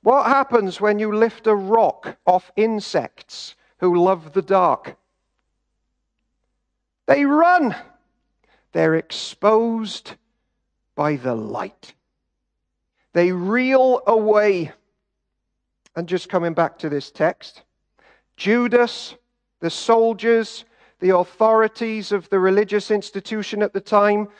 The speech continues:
have decided it's good to get rid of the light.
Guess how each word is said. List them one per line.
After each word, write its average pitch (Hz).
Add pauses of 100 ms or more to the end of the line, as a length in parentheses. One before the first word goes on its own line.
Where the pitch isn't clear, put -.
(180)
have 202
decided 208 (380)
it's 208
good 247 (280)
to 202
get 196
rid 202
of 240
the 254
light. 247